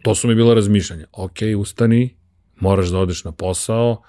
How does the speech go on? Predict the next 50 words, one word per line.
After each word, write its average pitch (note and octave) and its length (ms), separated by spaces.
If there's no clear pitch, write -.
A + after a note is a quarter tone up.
sada F#2+ 240
i F2+ 40
drugi F#2 220
ljudi F2+ 220
zavise F2 500
od G#2+ 120
tebe”, A#2+ 400
ali B2 200
to C#3 120
da C3+ 80
znate, B2 240
to - 120
je A#2 40
zamka. G#2+ 420
To B2+ 140
što A2 340
je G2+ 180
neko G#2+ 320
zaposlen G2+ 540
kod C3 180
vas, C3 440
to A2+ 120
ne A2 140
znači A2 220
da G#2 80
ste - 160
vi G2+ 100
dužni G#2 380
za F#2 140
celu G2+ 400
njegovu F#2+ 380
porodicu F#2+ 560
i F2 40
njega, F#2 500
vi G#2 80
ste G2+ 160
dužni G2+ 260
da G2 60
vodite G2 320
računa F#2+ 280
podjednako F#2+ 580
i F#2 60
o F2 40
sebi, F2+ 540
jer F#2+ 140
ja F#2 80
sam - 140
tu - 140
zamenio F#2 420
teze F#2+ 460